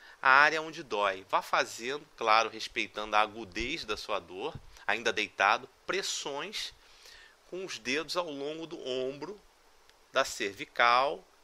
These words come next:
e da região occipital. Tá? Muito tranquilo. Você também pode fazer,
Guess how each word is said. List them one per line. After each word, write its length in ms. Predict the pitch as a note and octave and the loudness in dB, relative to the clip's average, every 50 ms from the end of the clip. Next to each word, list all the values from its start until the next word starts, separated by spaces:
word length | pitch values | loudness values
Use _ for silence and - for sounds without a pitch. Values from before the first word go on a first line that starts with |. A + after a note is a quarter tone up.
| _ _ _ _ _ _ _ _ _ - | _ _ _ _ _ _ _ _ _ -10
e 60 | E3+ | -6
da 120 | D#3+ F#3+ | -4 -2
região 460 | F3 F3+ F#3+ E3 - F3 F3 F3 F3 - | -2 -2 -4 -6 -4 -4 -4 -4 -4 -8
occipital. 880 | - E3 - - - F#3 - - - - - E3+ C#3 A2+ G2 F2+ E2 E2 _ _ _ _ _ _ _ _ _ _ _ _ _ _ _ - | -10 -12 -10 -10 -10 -12 -12 -16 -4 4 8 8 8 8 8 4 -2 -10 _ _ _ _ _ _ _ _ _ _ _ _ _ _ _ -10
Tá? 220 | G2+ G2+ G#2+ G#2+ - | -6 -6 -6 -6 -8
Muito 680 | - B2+ D#3+ F#3 G#3 A3 A3 G#3 _ - - - G3+ F#3 _ - | -10 -14 -14 -14 -14 -16 -18 -20 _ -20 -20 -18 -18 -20 _ -10
tranquilo. 640 | - F#3 F3+ F3 - - D3 A#2+ A2 G2+ F#2 F2+ F2+ - _ _ _ _ - - - - - - - - | -6 -6 -6 -8 -8 -10 -8 -6 -4 -6 -6 -8 -14 -20 _ _ _ _ -20 -20 -20 -20 -20 -20 -20 -14
Você 160 | - - - | -12 -12 -10
também 280 | - - G#3 F#3 E3 D3+ | -8 -8 -6 -4 -6 -6
pode 320 | - - D3 C3 B2+ - | -2 0 0 0 0 0
fazer, 600 | - - E3+ D#3+ C#3+ - G#2+ A#2 C3+ D#3 F#3+ F#3+ | 0 2 2 2 2 0 -2 -4 -2 -2 -2 -4